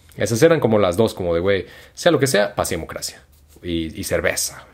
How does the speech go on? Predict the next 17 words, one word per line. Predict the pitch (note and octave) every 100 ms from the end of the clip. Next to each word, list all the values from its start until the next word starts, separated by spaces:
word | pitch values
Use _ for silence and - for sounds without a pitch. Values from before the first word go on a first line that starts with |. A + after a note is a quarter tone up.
| - - - E3+
Paz, | A#2+
<laughs> | -
democracia | E2+ A2 A2
y | A2
cerveza". | D#2+ - - - - - - _
Esas | A#2 G#2 G2 F2
son | F#2+
las | F2
tres | - F2 - - -
palabras | G2 F#2 F2+
que | F#2
nos | F2
van | F2+
a | F2+
llevar | E2+ E2+ E2+
a |
la, | E2 D#2+ D#2+